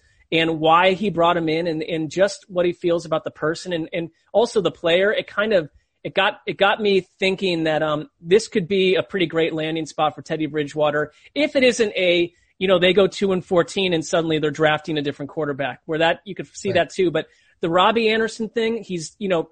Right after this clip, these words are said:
Speaker 1: he'd be a question mark on some teams, but he knows Matt Rhule. Matt Rhule knows him. And, like, I just think that,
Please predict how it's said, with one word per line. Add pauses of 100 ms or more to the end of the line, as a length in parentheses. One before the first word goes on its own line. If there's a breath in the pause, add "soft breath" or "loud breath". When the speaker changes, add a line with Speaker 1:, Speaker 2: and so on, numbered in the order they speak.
(120)
Speaker 1:
he'd
be
a
question
mark
on
some
teams, (320)
but
he
knows
Matt
Rhule.
Matt
Rhule
knows
him.
And,
like, (220 soft breath)
I
just
think
that,